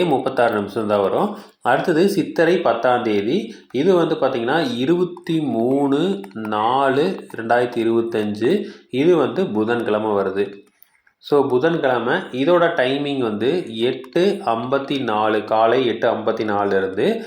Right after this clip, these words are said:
ஒம்பது முப்பது வரைக்கும். எல்லாமே வந்து காலையில தான் வந்து வரும் வாசு செய்யற நாள்கள். அடுத்தது வைகாசி இருபத்தொன்னு. இது வந்து நாலு ஆறு இருபத்தஞ்சு. இதுவும் வந்து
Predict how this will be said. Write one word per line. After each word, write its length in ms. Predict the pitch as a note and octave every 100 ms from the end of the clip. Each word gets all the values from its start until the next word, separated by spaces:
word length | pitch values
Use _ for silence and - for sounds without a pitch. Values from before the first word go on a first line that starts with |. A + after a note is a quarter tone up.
| - -
ஒம்பது 400 | C3 C#3+ D3+ E3
முப்பது 320 | D3 A#2+ B2 A#2
வரைக்கும். 400 | G#2+ G#2 A2 G#2
எல்லாமே 380 | A2+ C3+ D#3 E3 D#3
வந்து 240 | B2 F3 F#3
காலையில 540 | A#2 A#2+ D3 D3+ C3+
தான் 180 | C3+ B2
வந்து 220 | A2+ A#2
வரும் 320 | G#2 G#2 G3
வாசு 360 | G3+ A#2 A2+ A#2
செய்யற 320 | A#2 G#2+ A2
நாள்கள். 420 | A2 G#2 G2+ E3+ A3+ - - -
அடுத்தது 400 | B2 E3+ F3+ F#3
வைகாசி 520 | C3+ B2+ D#3 E3+ D#3+ D3+
இருபத்தொன்னு. 640 | B2+ C3+ C#3 C3+ A2 G#2 D#3+ A3 - - -
இது 200 | C3+ G#3
வந்து 300 | F3+ C3 B2+ F3+ F#3 A#2
நாலு 560 | A2+ A2+ C#3 E3 D#3+ F3 G3+ - A#2 A#2
ஆறு 360 | C3 C3+ D3+ F#3+ A#2
இருபத்தஞ்சு. 960 | A#2 A#2+ C3 - A2 G#2 G#2+ G#2+ A2 G3 G#3 - - -
இதுவும் 380 | B2+ G3 G3+ D#3
வந்து 220 | B2